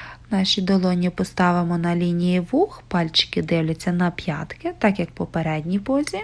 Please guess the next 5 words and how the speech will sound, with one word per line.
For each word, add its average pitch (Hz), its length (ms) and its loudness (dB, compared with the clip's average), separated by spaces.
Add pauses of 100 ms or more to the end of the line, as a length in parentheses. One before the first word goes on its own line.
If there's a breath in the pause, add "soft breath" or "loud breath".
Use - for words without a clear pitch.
(1040 loud breath)
І 294 180 4
вдих, 202 880 4
з 208 160 2
видихом 269 920 4
відштовхуємося 240 1400 4